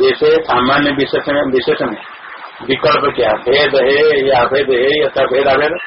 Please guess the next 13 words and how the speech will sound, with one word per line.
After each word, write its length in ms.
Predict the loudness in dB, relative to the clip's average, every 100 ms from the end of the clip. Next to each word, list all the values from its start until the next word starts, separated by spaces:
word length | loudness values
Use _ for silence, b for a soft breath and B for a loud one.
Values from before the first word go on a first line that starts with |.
| -16 -18 -20 -20 -20 -20 -10
भेद 240 | -2 0 2
मानेंगे 440 | 2 2 0 0
तो 140 | -2 0
समानाधिकरण 520 | 0 0 0 0 0
नहीं 160 | 0
होगा, 160 | 0 0 -2 -10 -20 -12 -4
अभेद 260 | -2 0 0
ही 160 | 0
नहीं 200 | 0 0
होगा, 320 | 0 0 -2 -6 -20 -20 -4
भेदाभेद 560 | -2 2 2 2 0 -2
संभव 280 | -2 0 2
नहीं। 340 | 2 0